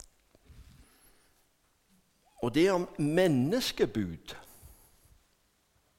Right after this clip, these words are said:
Ja, det er mye snakk om det i islam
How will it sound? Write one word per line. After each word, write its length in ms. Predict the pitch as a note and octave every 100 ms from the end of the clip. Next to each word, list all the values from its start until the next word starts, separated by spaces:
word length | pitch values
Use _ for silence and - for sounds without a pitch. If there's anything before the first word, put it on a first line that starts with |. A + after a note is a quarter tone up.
| _ - _ _ _ _ _ _ _ _ _ _ _ -
Ja, 440 | F#2 B2 E3+ F#3 C3 A#2+ - - _ _ _ _ _ _ _ _ _ _ -
det 80 | G2+
er 120 | G#2
mye 180 | B2 C#3+
snakk 380 | C3 B2 - D3
om 140 | B2+
det 80 | A#2
i 220 | - G#2+ G2+ E2+ _ - G#2+
islam 680 | - - F2+ F#2+ B2 C3+